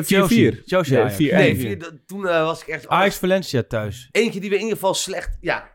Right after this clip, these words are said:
Speaker 3: Ajax
Speaker 1: Dat is bij de uitgeschakeld, eh, ja, ik
Speaker 3: Ja,
Speaker 1: denk die,
Speaker 3: volgens
Speaker 1: ja.
Speaker 3: mij die, eh, daarna. En toen heb ik het optreden speciaal verzet.
Speaker 2: Oh,
Speaker 3: Eh,
Speaker 2: wauw.
Speaker 3: omdat we begonnen om zeven
Speaker 1: Ja.
Speaker 3: uur. Dus ik heb het optreden en ik zou om half negen, dus
Speaker 1: Ja.
Speaker 3: negen uur. Nou, half uurtje en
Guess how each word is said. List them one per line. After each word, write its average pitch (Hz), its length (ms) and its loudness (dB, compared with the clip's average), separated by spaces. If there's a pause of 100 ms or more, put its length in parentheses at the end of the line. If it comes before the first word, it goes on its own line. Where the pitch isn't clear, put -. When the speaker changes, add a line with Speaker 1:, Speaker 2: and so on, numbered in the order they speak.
(140)
Speaker 3:
Ajax 156 200 2
Speaker 1:
Dat 160 100 2
is 160 80 0
bij 160 120 2
de 160 80 2
uitgeschakeld, 156 680 0
eh, 139 360 -4
ja, 120 300 0
ik - 60 -6
Speaker 3:
Ja, 170 100 4
Speaker 1:
denk 131 120 -2
die, 117 100 -8
Speaker 3:
volgens 107 200 -2
Speaker 1:
ja. 143 60 -8
Speaker 3:
mij 196 280 2
die, 160 300 -12
eh, 147 200 4 (120)
daarna. 156 460 0
En 156 220 -4
toen 175 140 -8
heb 180 140 -2
ik 151 60 -20
het - 120 -20
optreden 180 480 -4
speciaal 156 600 -2
verzet. 107 540 -8 (320)
Speaker 2:
Oh, 113 100 2
Speaker 3:
Eh, 120 60 6
Speaker 2:
wauw. 139 280 6
Speaker 3:
omdat - 240 4
we 165 100 -4
begonnen 208 360 4
om 151 140 -6
zeven 110 520 -6
Speaker 1:
Ja. 117 140 4
Speaker 3:
uur. - 180 -6 (460)
Dus 147 120 -4
ik 139 60 -4
heb 180 100 2
het 175 80 -10
optreden 175 380 -2
en 151 80 -6
ik 147 160 -8
zou 151 220 -2
om 123 60 -6
half 139 160 -6
negen, 147 320 -2
dus 135 100 -8
Speaker 1:
Ja. 120 160 2
Speaker 3:
negen 143 360 -6
uur. 90 260 -16
Nou, 98 160 -12
half 165 340 0
uurtje 151 480 -2
en 151 200 -8